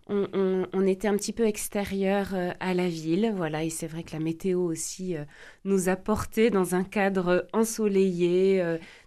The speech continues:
dans la nature, euh, le vent, les oiseaux, tout y était.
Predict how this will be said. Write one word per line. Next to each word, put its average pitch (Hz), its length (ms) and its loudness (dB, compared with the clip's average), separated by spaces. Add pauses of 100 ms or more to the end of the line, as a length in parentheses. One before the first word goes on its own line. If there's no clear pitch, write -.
dans 220 120 4
la 202 120 4
nature, 190 840 0
euh, 175 200 2
le 190 120 6
vent, 170 220 2
les 180 220 0
oiseaux, 175 340 -2
tout 220 200 -8 (100)
y 185 60 0
était. 165 260 -4